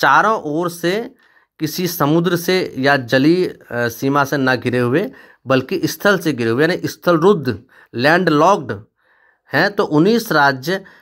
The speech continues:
एवं चार केंद्र शासित प्रदेश बिल्कुल स्थल रुद्ध हैं यानी लैंड लॉक्ड है, चारों ओर स्थल सीमा से घिरे हुए हैं।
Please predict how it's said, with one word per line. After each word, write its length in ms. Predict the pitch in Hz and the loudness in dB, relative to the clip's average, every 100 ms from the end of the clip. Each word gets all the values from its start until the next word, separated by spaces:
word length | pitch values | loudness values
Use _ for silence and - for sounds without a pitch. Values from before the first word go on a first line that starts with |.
| _ | _
एवं 280 | 147 151 165 | 2 2 2
चार 360 | 160 147 165 190 | 0 0 2 0
केंद्र 340 | 175 147 147 | -4 -6 -6
शासित 320 | 147 127 127 | -6 -6 -8
प्रदेश 340 | - 123 135 143 | -14 -6 -6 -6
बिल्कुल 360 | 127 120 135 | -8 -8 -8
स्थल 260 | 127 - 120 | -6 -2 0
रुद्ध 260 | 120 139 | 0 0
हैं 260 | 151 160 196 | 0 0 -2
यानी 240 | - 131 | -4 -4
लैंड 340 | 117 110 131 120 | -2 0 0 2
लॉक्ड 300 | 127 156 156 | 0 0 0
है, 160 | 175 | 0
चारों 300 | 170 127 135 | 0 2 2
ओर 240 | 131 127 117 | 0 -2 -4
स्थल 280 | - 156 151 | -4 -4 -2
सीमा 240 | 156 151 | -4 -4
से 160 | 151 151 | -4 -6
घिरे 180 | 139 | -2
हुए 180 | 143 151 | 0 0
हैं। 420 | 156 170 - 160 | -2 -4 -10 -20